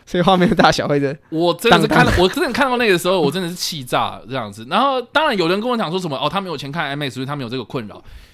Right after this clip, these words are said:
Speaker 2: 可是我觉得就算是不是画面比例跳动，那个比如说好，这个因为海上大战很明显就是特效C G I做出来的，
Speaker 1: 对。
Speaker 2: 所以它的焦不会是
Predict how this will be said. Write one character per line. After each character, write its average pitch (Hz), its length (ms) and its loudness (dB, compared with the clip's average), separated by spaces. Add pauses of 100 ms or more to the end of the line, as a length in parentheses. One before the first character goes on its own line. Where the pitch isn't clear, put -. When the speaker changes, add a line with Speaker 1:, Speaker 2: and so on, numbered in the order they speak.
(180)
Speaker 2:
可 - 120 -4
是 262 80 2
我 233 120 0
觉 170 60 0
得 202 60 6
就 240 160 0
算 240 120 0
是 220 80 -2 (280)
不 165 160 -4
是 226 120 0
画 208 140 4
面 190 160 -2
比 120 140 -10
例 135 80 -6
跳 127 200 -6
动， 113 160 -8 (440)
那 254 120 0
个 226 120 4
比 147 80 -4
如 165 80 0
说 214 120 2
好， 127 360 -2 (120)
这 196 120 -4
个 131 440 -2
因 180 80 -6
为 226 60 -2
海 160 140 -6
上 180 100 -4
大 196 100 -2
战 175 120 -2
很 131 80 -8
明 120 120 -10
显 143 120 -8
就 120 100 -10
是 135 60 -10
特 127 180 -6
效 113 220 -6
C - 160 -12
G 120 120 -8
I 110 80 -6
做 113 200 -10
出 151 80 2
来 139 180 6
的， - 20 -8
Speaker 1:
对。 160 160 -12
Speaker 2:
所 196 160 -2
以 165 240 0
它 - 140 -6
的 254 120 0
焦 175 440 4
不 156 260 -6
会 180 160 -2
是 151 380 -8